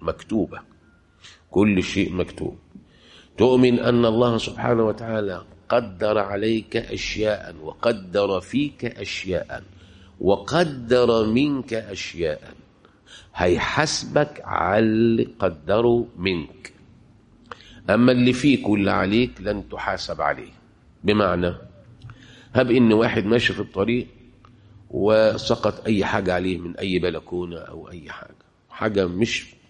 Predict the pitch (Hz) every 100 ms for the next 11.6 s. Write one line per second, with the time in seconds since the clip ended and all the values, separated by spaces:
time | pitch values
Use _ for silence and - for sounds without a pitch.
0 | - - 98 - 104 - 123 - 95 -
1 | - - - _ _ _ _ _ _ _
2 | - - - _ _ 127 139 113 110 -
3 | 76 - _ _ _ _ _ - 120 90
4 | 113 104 - 95 92 85 73 - - _
5 | _ _ - 90 90 90 104 110 - -
6 | _ - 120 92 104 90 113 113 - _
7 | _ _ - _ _ _ - 90 90 82
8 | 65 - - _ _ _ _ _ _ _
9 | - 95 87 64 76 117 113 - 50 92
10 | - _ _ _ - 131 139 127 123 110
11 | 110 104 117 - _ _